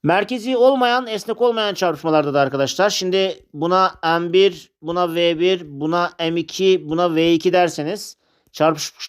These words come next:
çarpışmadan sonraki yatay momentum, şuna V ort diyelim. Yatay momentum M iki V ikiye, düşey momentum da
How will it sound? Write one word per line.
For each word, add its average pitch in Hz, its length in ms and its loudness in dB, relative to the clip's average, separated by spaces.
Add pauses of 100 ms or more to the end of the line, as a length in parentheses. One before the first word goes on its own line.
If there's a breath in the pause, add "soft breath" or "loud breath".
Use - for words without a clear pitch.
(120)
çarpışmadan 170 600 0
sonraki 190 680 -4 (480)
yatay 156 440 2
momentum, 170 480 -4
şuna 143 300 -6
V 151 260 2
ort 170 340 0
diyelim. 156 360 -2 (480 soft breath)
Yatay 143 340 2
momentum 165 560 -4 (400)
M 151 180 0
iki 196 220 -2
V 208 200 6
ikiye, 202 480 -4 (340)
düşey 196 280 0
momentum 160 540 -2
da 165 380 2